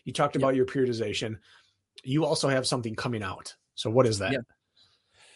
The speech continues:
Speaker 2: So we're launching the Hyrox Masterclass. I think, like, one of the things I recognized in the sport of obstacle course racing and in Hyrox, Hyrox is a better example for this because it's so dynamic,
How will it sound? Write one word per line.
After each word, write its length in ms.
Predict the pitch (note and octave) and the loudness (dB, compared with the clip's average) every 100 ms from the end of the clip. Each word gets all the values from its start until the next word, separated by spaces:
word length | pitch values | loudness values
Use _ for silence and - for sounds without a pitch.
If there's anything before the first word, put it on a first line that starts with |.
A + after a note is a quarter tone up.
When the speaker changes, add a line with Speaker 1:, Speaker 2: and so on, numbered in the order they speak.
| _ _ _ _ _ - | _ _ _ _ _ -4
Speaker 2:
So 400 | - F3 E3 E3 | 8 12 12 10
we're 180 | D3 F#3+ | 6 6
launching 380 | F#3+ G3 - | 6 4 0
the 80 | D#3 | 0
Hyrox 380 | C3+ C#3+ C3+ C3 | 4 6 4 2
Masterclass. 880 | C3+ B2+ C3 B2+ - A#2 A#2 - - | 0 0 0 -2 -6 -6 -4 -4 -4
I 80 | C#3+ | -4
think, 340 | B2+ D#3+ - - | -2 -4 -4 0
like, 180 | C#3 C3 | 2 2
one 180 | C#3 E3 | 0 2
of 60 | |
the 100 | E3 | 2
things 320 | - D3 C#3+ | 2 0 2
I 100 | C3 | 2
recognized 840 | B2+ B2+ B2+ C3 B2+ B2 B2 A#2 - | 4 2 0 0 0 2 2 0 -4
in 120 | B2+ | -4
the 40 | |
sport 320 | A#2+ - C3+ A#2+ | -4 0 0 2
of 80 | |
obstacle 400 | A2 A#2 - C3+ | 0 -2 -2 -4
course 300 | A#2+ C3+ B2+ | -2 0 0
racing 400 | C3 B2+ B2 C3 | 2 2 2 0
and 320 | - B2 B2 B2 | -2 -2 -2 -2
in 140 | A#2 | -4
Hyrox, 600 | A2+ A#2+ A#2+ C3 C#3+ - | -2 2 4 4 2 -2
Hyrox 460 | - D3 C#3+ C3 - | 4 6 6 4 0
is 80 | |
a 60 | A#2 | -2
better 260 | G#2+ A#2+ A#2+ | 2 2 0
example 440 | A2 A#2+ A#2 A#2+ | -2 -2 0 -2
for 140 | - | -2
this 200 | A#2 A#2 | -2 -2
because 280 | - A#2 A2 | -2 -4 -4
it's 160 | A2 - | -2 0
so 120 | B2 | 0
dynamic, 640 | A2+ A2+ A#2 A#2+ A#2+ A2+ | 0 -2 0 0 -2 -6